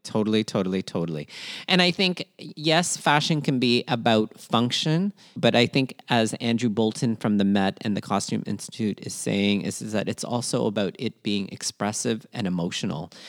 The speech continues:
And looking at these red carpet from the Philippines, it evokes all these wonderful emotions of enchantment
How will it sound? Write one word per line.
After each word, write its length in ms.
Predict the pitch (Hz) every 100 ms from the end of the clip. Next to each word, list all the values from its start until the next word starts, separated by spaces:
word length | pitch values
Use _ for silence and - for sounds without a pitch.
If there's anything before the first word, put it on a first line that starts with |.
| - -
And 220 | 117 113
looking 260 | 127 - 113
at 160 | -
these 320 | 120 107 - -
red 280 | 104 104
carpet 400 | - 110 104 107
from 160 | - 101
the 60 | 95
Philippines, 460 | 98 - 104 98 -
it 80 |
evokes 360 | 104 95 101 - -
all 420 | - 104 107 113
these 260 | 110 98 107
wonderful 440 | 101 104 - 107
emotions 640 | 92 90 98 - 101 92
of 140 | 92 90
enchantment 760 | 92 - 110 95 107 92